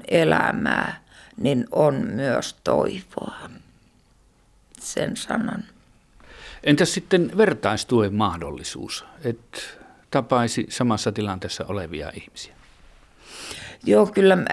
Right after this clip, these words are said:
Speaker 1: kyllä mulla oli tuolla silloin, kun Mika oli vielä pienempi, silloin kun asuttiin tuossa Ruoritiellä, niin silloin oli mulla yksi äiti. Äiti, eh,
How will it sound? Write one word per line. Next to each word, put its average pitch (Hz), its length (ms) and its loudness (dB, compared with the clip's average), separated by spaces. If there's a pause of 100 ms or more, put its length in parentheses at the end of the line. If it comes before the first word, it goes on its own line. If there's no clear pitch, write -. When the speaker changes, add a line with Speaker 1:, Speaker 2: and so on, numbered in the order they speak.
(200)
Speaker 1:
kyllä 190 200 4
mulla 185 340 4
oli 180 180 4
tuolla 160 440 4
silloin, 160 400 0
kun 156 120 -4
Mika 160 320 2
oli 151 280 0 (840)
vielä 185 360 4 (160)
pienempi, 170 800 2
silloin - 440 -2
kun - 200 -6
asuttiin - 600 -6
tuossa - 400 -6
Ruoritiellä, - 1160 -4
niin - 240 -8
silloin 170 440 0
oli - 280 -2
mulla - 380 -4
yksi - 360 -6
äiti. 58 640 -2 (1400)
Äiti, 170 600 4 (500)
eh, 156 720 0